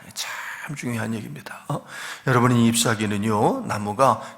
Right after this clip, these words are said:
햇볕을 받아들이는 통로이지요. 어? 햇볕,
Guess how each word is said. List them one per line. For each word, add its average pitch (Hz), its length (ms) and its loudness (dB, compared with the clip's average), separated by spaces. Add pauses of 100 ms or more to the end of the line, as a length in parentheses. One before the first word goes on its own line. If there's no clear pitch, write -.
햇볕을 175 520 0
받아들이는 117 840 0
통로이지요. 165 880 -2 (180)
어? 156 180 -8 (320)
햇볕, 131 360 0